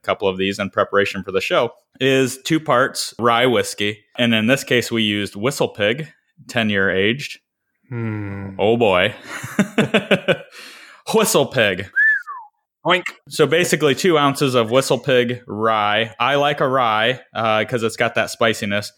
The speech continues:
Speaker 1: And then I go up to one ounce of sweet vermouth. So a two-to-one versus a five-to-one ratio. The sweet vermouth of choice, it's gotta be Carpano Antica.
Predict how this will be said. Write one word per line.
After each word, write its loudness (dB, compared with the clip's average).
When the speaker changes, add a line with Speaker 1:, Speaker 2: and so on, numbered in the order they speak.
Speaker 1:
And 0
then 0
I 0
go 0
up -2
to -2
one -2
ounce -2
of 2
sweet -2
vermouth. -6
So 2
a 2
two-to-one 4
versus 0
a 0
five-to-one 0
ratio. 0
The 4
sweet 0
vermouth 2
of -2
choice, 0
it's -6
gotta 0
be 0
Carpano -2
Antica. -4